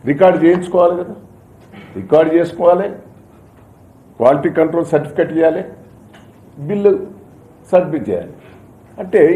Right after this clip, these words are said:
ఇంత తప్పుడు. నేను దయచేసి కోరేది ఒకటే మిమ్మల్ని అందరినీ, మీ ద్వారా ప్రెస్ మీడియా మిత్రులందరూ రిక్వెస్ట్ చేస్తున్నాం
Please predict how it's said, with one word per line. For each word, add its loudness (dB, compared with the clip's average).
ఇంత -4
తప్పుడు. 0
నేను -2
దయచేసి -2
కోరేది 0
ఒకటే -6
మిమ్మల్ని -4
అందరినీ, -6
మీ -6
ద్వారా 2
ప్రెస్ -2
మీడియా 2
మిత్రులందరూ -4
రిక్వెస్ట్ -8
చేస్తున్నాం -16